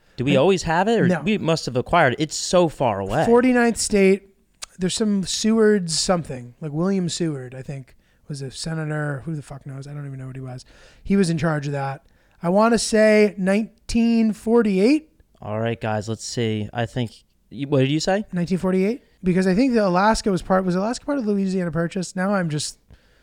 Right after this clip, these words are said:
Speaker 2: probably
Speaker 1: All right, what, what did you say?
Speaker 2: nineteen sixty-eight? Or sorry, nineteen forty-eight.
Speaker 1: Nineteen fifty-nine.
Speaker 2: Fuck. And Hawaii, nineteen sixty-one?
Speaker 1: Fifty-nine.
Speaker 2: Okay. And was the, was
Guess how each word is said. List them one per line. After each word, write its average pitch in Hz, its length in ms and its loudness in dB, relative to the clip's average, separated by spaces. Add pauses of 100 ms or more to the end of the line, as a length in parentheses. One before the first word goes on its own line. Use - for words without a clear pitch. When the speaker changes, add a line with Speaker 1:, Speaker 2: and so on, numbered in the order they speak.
(360)
Speaker 2:
probably 131 680 -10
Speaker 1:
All 120 120 0
right, 110 80 0
what, 123 240 0
what 147 160 0
did 180 100 -4
you 190 100 -2
say? 190 240 -2 (240)
Speaker 2:
nineteen 170 280 -4
sixty-eight? 165 520 -6 (220)
Or 185 80 4
sorry, 151 320 0 (240)
nineteen 165 240 -2
forty-eight. 143 380 -6 (260)
Speaker 1:
Nineteen 123 340 0
fifty-nine. 107 640 -4 (140)
Speaker 2:
Fuck. - 360 -20 (380)
And 165 80 -2
Hawaii, 170 340 4
nineteen 165 260 -2
sixty-one? 170 440 -4 (480)
Speaker 1:
Fifty-nine. 104 480 -4 (240)
Speaker 2:
Okay. 143 160 -12 (320)
And 190 180 0
was 196 180 2
the, 202 300 0
was 196 640 0